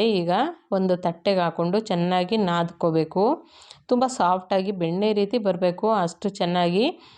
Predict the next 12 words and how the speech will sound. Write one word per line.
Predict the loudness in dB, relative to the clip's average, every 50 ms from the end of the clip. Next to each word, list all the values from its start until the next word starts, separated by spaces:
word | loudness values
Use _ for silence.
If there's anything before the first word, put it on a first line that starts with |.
| -20 _ -2
ಈ | 0 2
ರೀತಿ | 2 2 2 2 2 2
ಅಂಗೈನಲ್ಲೂ | 2 2 0 2 2 2 2 2 2 2 0 0 0 0 0
ಮಾಡ್ಕೋಬೋದು | 0 0 0 0 0 0 0 2 2 2 2 2 2
ಅಥವಾ | 0 0 -2 -2 0 0 0 0 0
ಈ | 0 0 -2
ರೀತಿ | -2 -4 -6 -4 -4
ಬಟ್ಲನ್ನ | -2 -2 -2 -4 -4 -4 -4 -2 -2 -2 -2 -2 -2 -2 -2
ಸಹಾಯದಿಂದನೂ | -2 -2 -2 0 0 0 0 2 0 0 0 2 2 2 2 2 2
ಮಾಡ್ಕೋಬೋದು. | 2 2 0 0 0 -2 -2 0 0 0 2 2 2 2 0 -2 -4 -12 -20 -20 -20 -20 -20 -16 _ -2
ಮೊದಲು | 0 0 0 0 0 0
ನಾನಿಲ್ಲಿ | 2 2 0 0 0 0 0 0 0